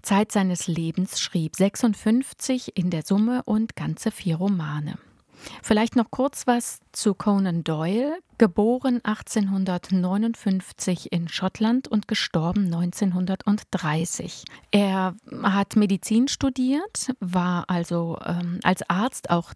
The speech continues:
tätig, hat aber seine Leidenschaft für die Literatur immer und überall parallel ausgelebt. Und das Ganze nahm dann so einen Hype an, dass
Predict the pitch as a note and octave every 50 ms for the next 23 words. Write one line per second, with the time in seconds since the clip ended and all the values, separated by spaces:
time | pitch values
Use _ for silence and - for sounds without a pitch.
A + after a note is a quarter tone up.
0 | - - - F3+ E3 F3 F#3+ G#3+ - - D4 D4+ F4 G#4 - - - - - -
1 | - A3 B3+ - - - G#3+ A3 A3 G#3+ - G#3 G3 G3 F#3+ F3+ E3+ - F#3+ A3+
2 | A#3+ A#3 G#3 G3+ - - G3+ G3+ G3 - - - G#3 F#3+ G3 G3 G3 F#3+ - G3+
3 | F#3+ F3+ F3+ - - - A3+ A#3+ B3+ B3 A#3+ - - - - C4 C4+ C#4 C#4+ C#4+
4 | - - G3+ F#3 - - G#3+ A3+ A3 A3 - - E3 D3+ E3+ - - - G#3 -
5 | G#3 G3 E3+ D#3 E3 F3+ - - F3 E3 F3 F#3 - - - E3 D#3+ E3 D3+ -
6 | - - - - - - - - - G3 G3 G3+ G3 - - - G3 A3 C4 C#4
7 | - - C#4+ B3 G#3 G#3+ A3 A#3 A#3+ A3+ G#3+ G#3 G#3+ G#3 G#3 - - - G3 A#3+
8 | C4 C#4 G#3+ G#3+ G3+ F3+ D#3+ - E3+ E3 F#3+ - - - - A3+ B3 B3+ B3+ A3+
9 | G3 F#3 G3 - - -